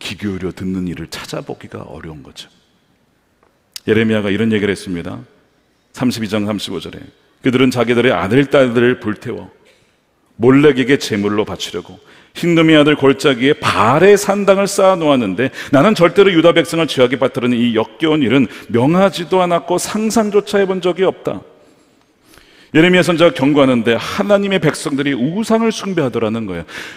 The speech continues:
자녀들을 바쳐서, 어떻게 자녀들을 바칩니까? 뭔가 더 좋은 것이 있다는 거예요.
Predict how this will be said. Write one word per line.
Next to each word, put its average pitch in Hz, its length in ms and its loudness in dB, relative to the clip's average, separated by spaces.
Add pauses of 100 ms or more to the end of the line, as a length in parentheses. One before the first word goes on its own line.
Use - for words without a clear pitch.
자녀들을 214 880 4
바쳐서, 196 800 -2
어떻게 185 300 2
자녀들을 233 440 2
바칩니까? 160 580 -2 (520)
뭔가 170 340 4
더 220 240 2
좋은 202 260 2
것이 208 220 2
있다는 165 340 -2
거예요. 110 180 -8